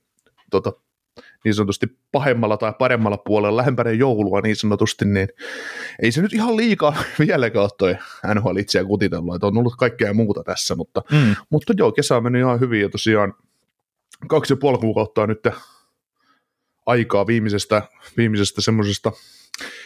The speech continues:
Speaker 1: että me ollaan puhuttu N H L:stä, viimeinen varsinainen äänitys, niin siitä taitaa olla oikeasti jo kolme kuukautta, että,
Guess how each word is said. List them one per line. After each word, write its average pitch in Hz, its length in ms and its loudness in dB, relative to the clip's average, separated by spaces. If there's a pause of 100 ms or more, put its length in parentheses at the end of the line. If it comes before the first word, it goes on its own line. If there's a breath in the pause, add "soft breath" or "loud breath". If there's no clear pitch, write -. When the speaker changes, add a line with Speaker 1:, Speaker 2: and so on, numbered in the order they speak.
(120 loud breath)
Speaker 1:
että 104 120 0
me 143 60 4
ollaan 123 220 2
puhuttu 101 340 -2
N 110 120 2
H 101 260 2
L:stä, 98 280 -2
viimeinen 110 300 0
varsinainen 113 420 0
äänitys, 98 340 -4
niin 101 80 -4
siitä 117 220 -2
taitaa 90 260 -4
olla 98 180 2
oikeasti - 340 -2
jo 101 60 -2
kolme - 260 -6
kuukautta, - 480 -14
että, - 300 -20